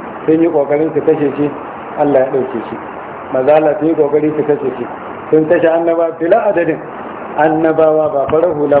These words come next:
kwaman mutane. To ya Allah zai kyale su? Ba za su wulakanta ba, ba za su tozarta ba a bayan kasa. "Zalika bima asaw," wannan saboda saban da suke yi, "wa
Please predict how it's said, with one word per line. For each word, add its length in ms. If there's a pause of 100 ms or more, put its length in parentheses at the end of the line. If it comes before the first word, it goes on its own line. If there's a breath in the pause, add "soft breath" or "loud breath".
kwaman 240
mutane. 320 (1700)
To 100
ya 120
Allah 200
zai 160
kyale 240
su? 160 (560)
Ba 100
za 220
su 80
wulakanta 480
ba, 160 (560)
ba 80
za 160
su 160
tozarta 480
ba 160
a 80
bayan 240
kasa. 240 (800)
"Zalika 480
bima 320 (160)
asaw," 240 (800)
wannan 400
saboda 400
saban 320
da 160
suke 180
yi, 220 (720)
"wa 80